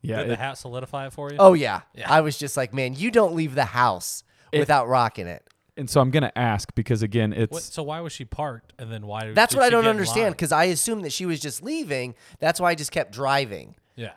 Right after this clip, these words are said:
Speaker 3: Thinking, like, "Okay, there's no way she's gonna get over and cut me off in the tiny spot that she has
Speaker 2: You
Speaker 3: to
Speaker 2: know
Speaker 3: get
Speaker 2: what it
Speaker 3: into
Speaker 2: was?
Speaker 3: this."
Speaker 2: They don't have the lobby open no more. You can't go inside the lobby.
Speaker 3: Mm.
Speaker 2: So she probably walked up thinking she's gonna do it old school.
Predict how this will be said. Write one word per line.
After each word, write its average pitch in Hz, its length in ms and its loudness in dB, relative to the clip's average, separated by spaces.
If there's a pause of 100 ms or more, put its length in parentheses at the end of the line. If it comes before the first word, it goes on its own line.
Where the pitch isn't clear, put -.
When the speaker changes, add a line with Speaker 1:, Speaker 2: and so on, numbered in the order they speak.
(160)
Speaker 3:
Thinking, 147 300 -4
like, 127 200 -4
"Okay, 139 160 -10
there's 120 220 -10
no 143 140 0
way 139 160 -2
she's 135 180 -10
gonna 117 180 -8
get 123 160 -8
over 120 200 -4
and 113 100 -10
cut - 180 -6
me 123 120 -6
off 117 200 -4
in 120 60 -14
the 113 100 -10
tiny 135 540 -4
spot 123 460 -4
that 104 120 -10
she 123 160 -8
has 110 260 -4
Speaker 2:
You 120 80 -12
Speaker 3:
to 127 40 -6
Speaker 2:
know 127 80 -6
Speaker 3:
get 127 60 -4
Speaker 2:
what 123 80 -4
it - 20 -4
Speaker 3:
into 117 140 -10
Speaker 2:
was? 139 180 -8
Speaker 3:
this." - 100 -18 (720)
Speaker 2:
They 110 100 -14
don't 107 160 -14 (180)
have 110 220 -12
the 104 80 -14
lobby 113 320 -10
open 92 220 -14
no 92 80 -14
more. 92 180 -14
You 95 80 -16
can't 104 180 -14
go 98 140 -12
inside 98 240 -12
the 95 80 -14
lobby. 98 460 -12
Speaker 3:
Mm. 117 360 -6
Speaker 2:
So 80 100 -12
she 113 120 -12
probably 127 260 -6
walked 110 320 -8
up 127 280 -10
thinking 104 240 -14
she's 101 200 -16
gonna 101 140 -12
do 95 160 -12
it 92 60 -12
old 123 240 -8
school. 95 380 -14